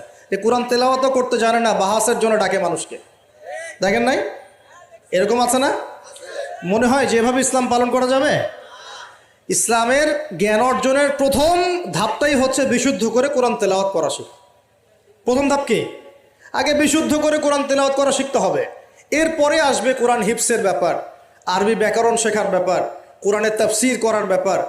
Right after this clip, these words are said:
হাদিসের ইবারত পড়ার যোগ্যতা অর্জন করা, আস্তে আস্তে আকীদা পড়বে, উসুলের বই পড়বে, ফিকহের বই পড়বে, আহ, তারপর এই যে আপনার কুতুবে সিত্তা পড়ে শেষ করবে, তারপরে গিয়ে সে মাশাআল্লাহ একজন দায়ী, আলেম, মুফতি, এগুলো হচ্ছে,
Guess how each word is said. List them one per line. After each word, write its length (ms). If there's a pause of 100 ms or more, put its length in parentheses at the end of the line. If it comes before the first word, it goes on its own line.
(240)
হাদিসের 400
ইবারত 460
পড়ার 220
যোগ্যতা 360
অর্জন 260
করা, 360 (200)
আস্তে 280
আস্তে 180
আকীদা 460
পড়বে, 280
উসুলের 500
বই 160
পড়বে, 300
ফিকহের 360
বই 140
পড়বে, 460 (280)
আহ, 180
তারপর 380 (440)
এই 120
যে 100
আপনার 220
কুতুবে 320
সিত্তা 320
পড়ে 180
শেষ 220
করবে, 360 (180)
তারপরে 480
গিয়ে 220
সে 360 (260)
মাশাআল্লাহ 560
একজন 380 (520)
দায়ী, 340
আলেম, 380
মুফতি, 280
এগুলো 200
হচ্ছে, 360